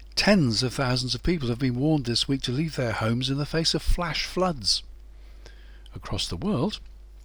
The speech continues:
Italy has declared a state of emergency in five northern regions and announced emergency funds over a worsening drought that has plagued the Po Valley in recent weeks. In June, a heat wave across Europe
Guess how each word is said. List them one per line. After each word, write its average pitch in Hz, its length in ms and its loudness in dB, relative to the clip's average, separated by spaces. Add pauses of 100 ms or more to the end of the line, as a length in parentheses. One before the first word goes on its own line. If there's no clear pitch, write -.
(640)
Italy 123 400 2
has 110 200 0
declared 113 400 -2
a 117 60 0
state 127 260 0
of 131 80 2
emergency 147 600 0
in 101 100 -2
five 117 400 -2
northern 110 360 0
regions 117 480 -2 (380)
and 123 140 0
announced 123 420 2
emergency 127 680 4
funds 120 380 -2
over 120 320 0
a 123 180 0
worsening 143 600 0
drought 175 440 0 (500)
that 143 200 6
has 147 240 4
plagued 123 680 2
the 123 80 2
Po 151 340 2
Valley 127 440 0
in 107 220 0
recent 107 340 0
weeks. 131 400 -4 (1300)
In 160 160 8
June, 143 600 6
a 143 100 2
heat 190 260 4
wave 139 220 6
across 160 320 2
Europe 202 300 4